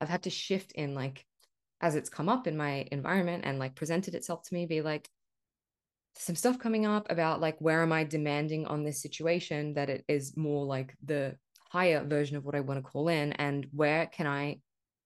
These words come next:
lower some of, not lower my boundaries, but, like, not have these walls to connection based on a standard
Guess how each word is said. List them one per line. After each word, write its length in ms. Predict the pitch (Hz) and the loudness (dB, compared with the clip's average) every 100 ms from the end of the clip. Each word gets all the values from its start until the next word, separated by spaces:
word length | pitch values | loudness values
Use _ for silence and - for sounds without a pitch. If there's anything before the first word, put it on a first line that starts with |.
| - | -6
lower 520 | 160 156 165 170 165 | -2 6 8 8 6
some 240 | - 160 | 2 0
of, 200 | 147 147 | 0 -2
not 220 | 165 185 151 | -2 -2 2
lower 260 | 147 151 | 2 2
my 140 | 151 147 | 2 0
boundaries, 420 | 143 143 151 151 | -2 -2 -4 -4
but, 180 | 147 139 | -6 -2
like, 300 | 131 131 - _ _ _ _ _ _ | -4 -4 -12 _ _ _ _ _ _
not 380 | 151 151 160 - | 0 2 0 -2
have 220 | - 156 | -2 -2
these 240 | 156 147 135 | 0 -2 -4
walls 800 | 131 139 160 131 135 - - - | -4 2 4 2 -2 -10 -14 -12
to 100 | - | -12
connection 680 | - 151 151 - 135 131 135 - _ _ _ _ - | -6 -4 -4 -4 -4 -4 -6 -14 _ _ _ _ -6
based 300 | 135 147 - | 0 0 0
on 100 | 143 | -2
a 40 | 135 | -2
standard 640 | - 156 165 147 135 | -2 0 2 2 0